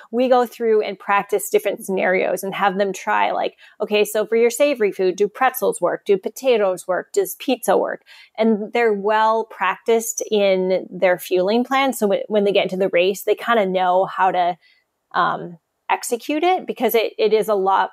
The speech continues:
It's not, it's not as straightforward as, like, "Okay, just taking a gel,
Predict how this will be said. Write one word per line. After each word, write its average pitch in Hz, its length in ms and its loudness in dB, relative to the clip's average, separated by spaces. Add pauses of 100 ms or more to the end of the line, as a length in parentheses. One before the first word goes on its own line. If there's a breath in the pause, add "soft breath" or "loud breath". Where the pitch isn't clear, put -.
(220)
It's - 160 -6
not, 226 240 2 (100)
it's 453 160 -2
not 233 200 2
as 220 100 -2
straightforward 190 600 0
as, 175 240 0
like, - 260 -2 (260 soft breath)
"Okay, 185 200 2
just 190 160 -4
taking 208 260 0
a 208 80 -2
gel, - 480 0